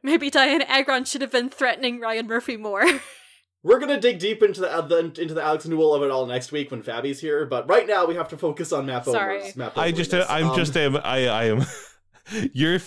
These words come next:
Speaker 3: your faith in that is, is comforting to me.
Speaker 2: <laughs>
Speaker 1: In the rest of this N C I S scene, Blaine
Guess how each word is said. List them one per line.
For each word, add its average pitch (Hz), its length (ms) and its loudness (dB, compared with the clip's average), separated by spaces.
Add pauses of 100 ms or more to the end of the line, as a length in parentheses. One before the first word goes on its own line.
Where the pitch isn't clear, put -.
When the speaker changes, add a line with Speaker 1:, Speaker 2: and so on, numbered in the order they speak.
Speaker 3:
your 147 280 0
faith - 500 -2
in 170 160 2
that 156 280 0
is, 147 200 -2
is 127 200 -4
comforting 104 600 -4
to - 120 -10
me. 120 380 -6 (240)
Speaker 2:
<laughs> - 1300 0
Speaker 1:
In 233 100 -6
the 254 80 -2
rest 254 200 -4
of 233 80 -6
this 220 180 -4
N 220 240 -6
C 220 180 -6
I 202 140 0
S 185 420 -2
scene, 185 600 -8 (360)
Blaine 226 600 -6